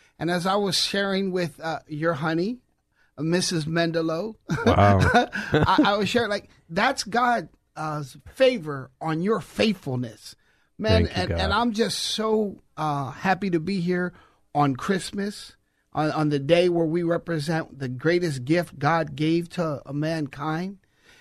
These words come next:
Speaker 1: And, uh, in this show, which represents that, and the giving that you do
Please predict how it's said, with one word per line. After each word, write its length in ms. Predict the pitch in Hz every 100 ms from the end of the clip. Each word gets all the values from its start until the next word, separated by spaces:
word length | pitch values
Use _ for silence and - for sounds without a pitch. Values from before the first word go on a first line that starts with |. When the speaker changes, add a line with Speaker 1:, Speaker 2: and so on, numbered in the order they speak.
| _
Speaker 1:
And, 320 | 147 156 151 151
uh, 260 | 143 135 - -
in 360 | 151 147 143 -
this 280 | 151 139 180
show, 440 | - - 190 185 196
which 300 | 175 143 135
represents 760 | 170 - 147 131 160 180 -
that, 340 | 214 214 190
and 420 | 151 139 135 113 143
the 120 | 139
giving 500 | 131 180 190 202 196
that 140 | 151
you 260 | 156 185 208
do 440 | 143 170 208 208